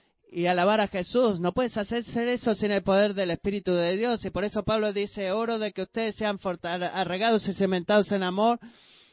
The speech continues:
así sean capaces de comprender todo lo que los san-, los, con todos los santos cuál es la altura". Cristiano, tú no puedes arreglar tu apatía. Dios puede hacerlo. Y Dios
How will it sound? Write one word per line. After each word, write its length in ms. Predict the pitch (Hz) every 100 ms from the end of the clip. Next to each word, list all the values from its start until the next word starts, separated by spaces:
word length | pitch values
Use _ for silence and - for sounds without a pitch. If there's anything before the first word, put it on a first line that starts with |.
| _ _ _
así 280 | 147 165 190
sean 220 | 214 202
capaces 360 | 180 170 196 185
de 120 | 156
comprender 480 | 151 151 147 170 185
todo 220 | - 190
lo 120 | 165
que 120 | 131
los 180 | 143 151 _
san-, 160 | 190 175 143 151
los, 160 | 160 _ _ _ _ _ _
con 200 | - 175
todos 160 | 208 214
los 120 | 175
santos 360 | - 202 196 185
cuál 180 | - 175
es 100 | 165
la 80 | 143
altura". 400 | 135 135 123 117 _ _ _ _
Cristiano, 500 | 156 - 220 214 185
tú 220 | - 202
no 160 | 196 180
puedes 440 | 196 196 185 - _ _
arreglar 640 | 139 147 151 165 196 185 -
tu 160 | 156
apatía. 800 | 151 - 151 - 170 139 117 107 - _ _ _ _ _ -
Dios 260 | 151 214 -
puede 160 | 160
hacerlo. 600 | 143 135 139 123 117 113 _ _ _ _ -
Y 140 | 151
Dios 340 | 151 208 233